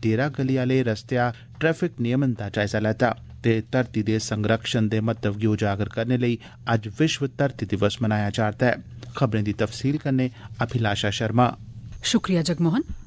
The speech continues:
Speaker 2: मुक्खमंत्री उमर अब्दुल्ला होरें रामबन च बद्दल फटने कारण होए दे नुकसान दा आपूं जायजा लैने लेई कल प्रभावित इलाकें दा दौरा लाया ते उत्थे जमीनी हालात दा आकलन कीता।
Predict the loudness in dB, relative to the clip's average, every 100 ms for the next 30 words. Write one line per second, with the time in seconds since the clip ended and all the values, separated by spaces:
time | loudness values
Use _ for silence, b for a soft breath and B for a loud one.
0 | -4 -2 0 0 0 0 0 -2 -2 0
1 | 0 0 2 2 2 0 0 0 0 0
2 | -2 -4 -2 0 0 0 2 2 2 2
3 | 2 0 -2 0 2 0 0 -2 0 0
4 | 2 0 0 0 2 2 0 -2 -2 0
5 | 0 0 0 -2 0 0 2 2 2 0
6 | 2 2 2 0 0 -2 -2 0 0 0
7 | -2 0 0 2 2 2 2 0 0 -2
8 | 0 0 0 -2 -2 -2 0